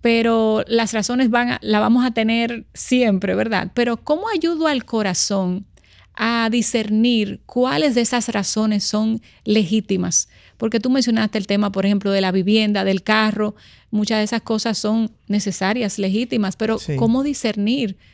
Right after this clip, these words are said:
Speaker 1: cuándo, cómo?
Speaker 2: Claro, yo, eh, hay una pregunta que cada quien tiene que hacerse a la hora de tomar una deuda, eh, y es que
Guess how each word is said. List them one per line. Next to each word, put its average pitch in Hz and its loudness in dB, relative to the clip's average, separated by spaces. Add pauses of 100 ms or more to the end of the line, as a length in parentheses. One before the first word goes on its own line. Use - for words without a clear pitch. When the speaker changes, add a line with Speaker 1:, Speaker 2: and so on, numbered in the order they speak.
(220)
Speaker 1:
cuándo, 226 0
cómo? 220 0 (480)
Speaker 2:
Claro, 185 4
yo, 202 4
eh, 190 0
hay 208 6
una 247 4
pregunta 202 2
que 156 0
cada 165 0
quien 180 0
tiene 170 0
que 135 -2
hacerse 127 0
a 127 0
la 131 0
hora 147 0
de 147 2
tomar 139 -2
una 127 -2
deuda, 131 0 (180)
eh, 123 -6 (260)
y 156 -2
es 156 0
que 147 0